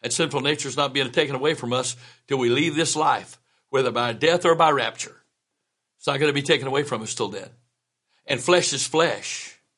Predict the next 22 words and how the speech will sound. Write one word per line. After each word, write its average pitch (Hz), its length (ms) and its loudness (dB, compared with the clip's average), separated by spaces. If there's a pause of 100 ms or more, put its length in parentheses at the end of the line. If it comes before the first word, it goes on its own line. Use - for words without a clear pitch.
(680)
And 123 100 -6
flesh 156 320 2
wants 143 220 -2
comfort, 175 480 2
convenience. 165 920 -2 (760)
Flesh 156 300 2
wants, 147 400 2
uh, 135 300 6
to 127 120 -8
be 127 220 0
accepted, 175 480 2
approved, 156 560 2
to 143 80 0
be 139 100 2
thought 135 320 4
well 170 240 6
of. 165 480 4 (800)
Flesh 180 240 2
wants 180 260 4
all 101 180 2
of 104 80 -10
that. 107 180 -12